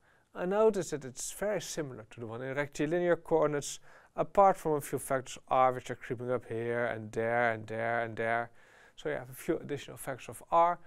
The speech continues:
but apart o-, from that, your rec-, uh, your radial Bucchi-Leverett equation looks very similar to your, uh, rectilinear one.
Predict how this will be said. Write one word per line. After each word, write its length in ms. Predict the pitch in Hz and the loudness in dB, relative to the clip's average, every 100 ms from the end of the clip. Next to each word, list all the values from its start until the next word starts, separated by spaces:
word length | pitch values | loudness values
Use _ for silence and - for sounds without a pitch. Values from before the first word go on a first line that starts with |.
| - - | -20 -20
but 160 | - | -20
apart 340 | 127 - 208 196 | -6 4 4 4
o-, 140 | - | -2
from 320 | 185 - 143 135 | -10 -10 -8 -4
that, 280 | 131 131 - _ _ _ _ - | -6 -6 -14 _ _ _ _ -8
your 220 | 117 117 | -8 -2
rec-, 260 | 165 185 - | -2 -2 -4
uh, 200 | 156 131 131 | -2 -2 -2
your 460 | 135 127 117 113 | 0 0 0 -4
radial 380 | 120 175 190 180 | -2 0 2 2
Bucchi-Leverett 720 | 147 143 143 127 123 131 123 | 2 -2 -2 -2 -2 -6 -10
equation 420 | - 123 117 - 127 | -12 -6 -6 -8 -14
looks 260 | 131 120 - - | -14 -14 -16 -6
very 160 | 170 175 | -2 -2
similar 400 | - 139 123 131 | -2 -14 -14 -10
to 80 | - | -4
your, 180 | 156 160 - - _ _ _ | -2 -2 -6 -20 _ _ _
uh, 300 | 190 165 160 143 - _ _ _ _ _ _ - | -2 -2 -2 -8 -20 _ _ _ _ _ _ -2
rectilinear 800 | 151 135 160 - 123 110 113 135 | 0 2 0 0 -6 -6 -6 -4
one. 220 | 135 127 | -4 -8